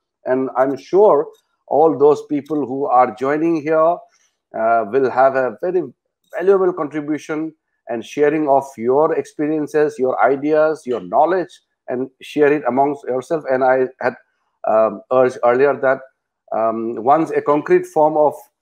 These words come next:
uh, structured advice or recommendations come to India,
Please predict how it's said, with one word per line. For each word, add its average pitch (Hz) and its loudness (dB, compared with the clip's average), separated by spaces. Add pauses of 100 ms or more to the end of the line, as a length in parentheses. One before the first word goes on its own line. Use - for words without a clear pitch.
(240)
uh, 123 2
structured 165 -2
advice 135 2
or 127 0 (260)
recommendations 139 -4 (440)
come 143 2
to 139 2
India, 139 2